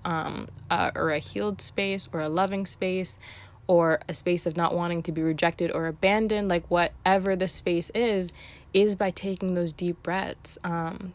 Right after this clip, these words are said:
in the moment, just, like, kinda calming ourselves down, calming our nervous system down.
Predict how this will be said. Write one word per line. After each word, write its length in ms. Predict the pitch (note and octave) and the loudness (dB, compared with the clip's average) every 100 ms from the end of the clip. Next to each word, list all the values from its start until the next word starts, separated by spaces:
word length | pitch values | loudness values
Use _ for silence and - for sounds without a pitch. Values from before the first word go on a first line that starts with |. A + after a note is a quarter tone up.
| - - | -12 -2
in 120 | F#3 | 0
the 80 | F#3 | 2
moment, 460 | E3+ F#3+ E3 E3 F3 | 0 -2 -4 -6 -6
just, 240 | F3 - | -2 -2
like, 180 | E3+ - | -4 -8
kinda 240 | E3+ E3 | -8 -8
calming 460 | E3 - F3+ F3 E3+ | -8 -6 -4 -4 -4
ourselves 400 | E3+ - E3+ E3+ | -6 -6 -8 -8
down, 380 | F#3+ F#3+ F3+ F3 | -6 -4 -4 -6
calming 360 | - E3 E3+ | -6 -6 -4
our 80 | F3 | -4
nervous 360 | F3 F#3 F#3+ - | -4 -6 -4 -4
system 400 | F3 - F3 F3 | -4 -4 -6 -6
down. 440 | F3 E3+ E3+ | -6 -6 -8